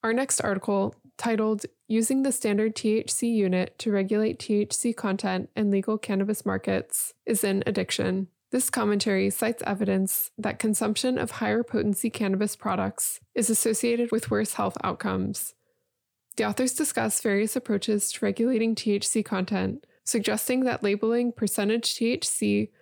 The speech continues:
or milligrams T H C can be confusing when comparing products such as flowers, extracts, or edibles.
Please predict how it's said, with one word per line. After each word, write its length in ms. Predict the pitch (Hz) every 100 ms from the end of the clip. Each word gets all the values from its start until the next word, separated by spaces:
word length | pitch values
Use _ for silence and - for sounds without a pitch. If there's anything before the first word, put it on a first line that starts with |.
| -
or 40 | 214
milligrams 600 | 202 208 220 220 220 -
T 140 | 214
H 200 | 214 -
C 380 | - 196 202 208 _ _ _ -
can 120 | 220
be 120 | 233
confusing 720 | 233 240 - 240 208 196 185 -
when 180 | 202
comparing 440 | 202 214 220 214 208
products 500 | 208 202 214 - -
such 240 | 208 -
as 140 | 196 -
flowers, 640 | 208 202 220 240 233 - _ 220
extracts, 680 | 214 - 214 214 - - - 214
or 120 | -
edibles. 720 | 190 180 180 180 185 -